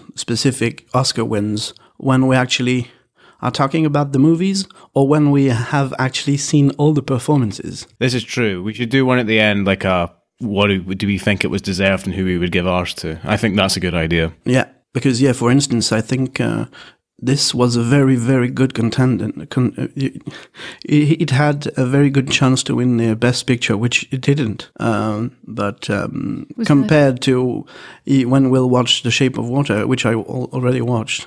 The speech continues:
Speaker 1: I, in my view, um, it's, it's different, and I'm a bit surprised it won. But yeah, we'll, we'll,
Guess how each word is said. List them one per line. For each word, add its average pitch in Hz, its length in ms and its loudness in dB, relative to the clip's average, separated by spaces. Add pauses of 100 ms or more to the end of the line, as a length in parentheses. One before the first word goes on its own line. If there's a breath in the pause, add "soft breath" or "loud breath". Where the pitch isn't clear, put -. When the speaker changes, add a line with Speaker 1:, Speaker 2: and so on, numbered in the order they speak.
(120)
Speaker 1:
I, 120 300 -2 (240 soft breath)
in 127 180 2
my 147 260 6
view, 107 440 0 (160)
um, 98 760 -2
it's, - 340 0
it's 120 220 -4
different, 120 400 0
and 117 360 0 (580 loud breath)
I'm 120 360 4
a 113 40 0
bit 120 180 -4
surprised 110 500 2
it 104 160 -4
won. 104 320 0 (140)
But - 400 -2
yeah, 107 260 2
we'll, 120 280 -2
we'll, 113 460 -2